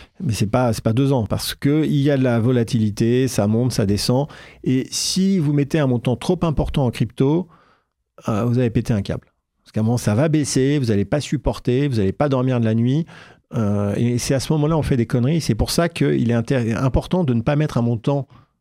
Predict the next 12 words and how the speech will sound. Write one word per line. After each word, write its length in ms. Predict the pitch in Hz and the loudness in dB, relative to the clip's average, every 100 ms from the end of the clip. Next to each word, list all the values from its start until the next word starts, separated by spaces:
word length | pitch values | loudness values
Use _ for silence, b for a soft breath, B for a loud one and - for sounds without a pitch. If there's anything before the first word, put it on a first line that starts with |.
| _ _ _ | _ _ _
relatif 560 | - 120 123 120 113 - | -4 0 0 0 -4 -4
trop 200 | - 180 165 | -4 0 0
important 400 | 131 123 - 175 | 0 -2 0 -2
et 40 | |
de 40 | |
considérer 460 | - 127 139 127 131 | -2 -4 -2 0 0
à 60 | 123 | 0
la 40 | |
limite 220 | 117 117 | 0 0
que 100 | 190 | -2
c'est 140 | - 170 | -2 -2
perdu. 400 | 135 107 110 | 0 -2 -2